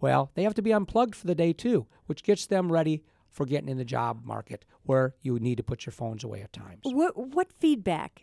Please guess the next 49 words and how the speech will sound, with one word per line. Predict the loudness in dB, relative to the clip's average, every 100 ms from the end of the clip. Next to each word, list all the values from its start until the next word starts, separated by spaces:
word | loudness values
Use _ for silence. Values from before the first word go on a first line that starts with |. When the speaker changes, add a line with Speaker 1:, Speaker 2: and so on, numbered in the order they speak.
| -6
Speaker 2:
do | -4
you |
get, | 0 -2 0
not | -2 0
just | -2 -2
from | -4
the | -2
campers, | -4 0 0 0
but | -2
some | 0 0
of | 2
the |
counselors | -2 -4 0 0 0 -2 -2 -2
about | -2 -2 -2
giving | -2 0
up | -2
their | -4
phones | -4 -4 -4 -4
for | -8
a | -8
day? | -8 -10 -14 0
Speaker 1:
Well, | 4 4 2 -10 _
what | 2 4
we | 4
do | 6 6
is | 6
we | 2
sit | -2 0
down | 2 4
at | 4
orientation | 4 4 2 2 2 2 0
with | 2
our | 0
counselors | 0 -2 2 2 0 -2
and | 0
we | 0
talk | 2 0 2
about | -2 0
why | 0 2 2 0 -4 -8 _ _ _
and | -10 -2
what | 0 0
camp's | -2 -2 0 2
all | 2
about | 4 2 2 -2 _ -8
and | -2
have | 2 2 4
them | 2 2
help | 2 2 2
us | -4 -6